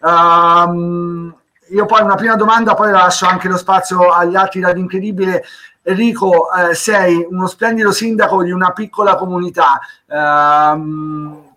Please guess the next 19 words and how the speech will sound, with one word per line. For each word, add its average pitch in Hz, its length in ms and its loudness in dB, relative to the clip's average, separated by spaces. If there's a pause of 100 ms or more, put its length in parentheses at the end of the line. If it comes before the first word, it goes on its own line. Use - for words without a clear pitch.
(120)
qua-, - 320 -2
quanto, 226 760 2 (260)
quanto 220 400 0
auguri 202 680 2
a 175 200 0
questa 196 320 0
piccola 208 380 0
comunità 208 360 0
di 196 80 2
Grottammare 196 720 2
e 185 60 -8
invece 190 360 -2
alla 190 220 4
grande 196 380 2
comunità 196 680 2 (260)
che 170 100 -10
si 180 160 -6
chiama 185 280 0
Italia? 139 560 0